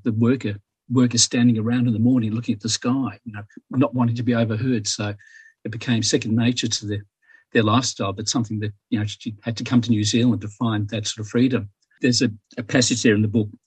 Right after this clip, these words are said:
where she went to the Baltic on the school holidays where she met the Cubans, and she's looking out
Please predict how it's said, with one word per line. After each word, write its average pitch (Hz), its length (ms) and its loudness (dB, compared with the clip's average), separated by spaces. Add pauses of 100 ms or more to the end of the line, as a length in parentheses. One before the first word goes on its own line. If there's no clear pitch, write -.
where 117 180 4
she 113 140 -2
went 117 320 2
to - 120 -6
the 104 80 -6
Baltic 107 480 -4 (300)
on 113 160 -4
the 101 60 -4
school 107 300 0
holidays 110 480 0
where 104 120 -4
she - 140 -2
met 104 180 -4 (140)
the 110 80 -10
Cubans, 107 500 0 (540)
and 123 140 -4
she's - 260 -4
looking 123 360 2
out 120 240 -4